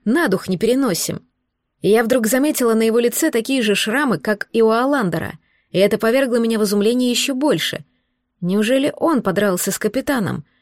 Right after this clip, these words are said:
Всё сходилось. Но что между ними произошло? «Пистолеты, заряды к ним», вырвал меня из подозрительных мыслей голос командира.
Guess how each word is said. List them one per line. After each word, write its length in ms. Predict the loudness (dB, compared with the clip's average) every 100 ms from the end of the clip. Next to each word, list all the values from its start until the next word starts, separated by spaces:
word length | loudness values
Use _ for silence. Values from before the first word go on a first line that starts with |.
| _ _
Всё 180 | -8 -2
сходилось. 720 | -2 -2 -2 -2 -2 -6 -10 _ _ _ _ _ _ _
Но 220 | -4 -2
что 280 | -2 -2 0
между 280 | 0 0 0
ними 220 | 0 2
произошло? 760 | 0 0 0 0 -2 -2 -4 -6 _ _ _ _ _ _ _ _ _ _ _ _ _ _
«Пистолеты, 720 | -2 0 0 2 0 -4 -6 _ -8
заряды 500 | 0 2 2 0 -2
к 100 | -2
ним», 360 | -4 -6 -10 _ _ _
вырвал 360 | 0 2 4 2
меня 220 | 2 0
из 100 | -2
подозрительных 720 | 0 0 0 -2 0 -2 -2
мыслей 300 | -2 -2 -2
голос 320 | 2 2 0
командира. 640 | -2 -2 0 0 -2 -4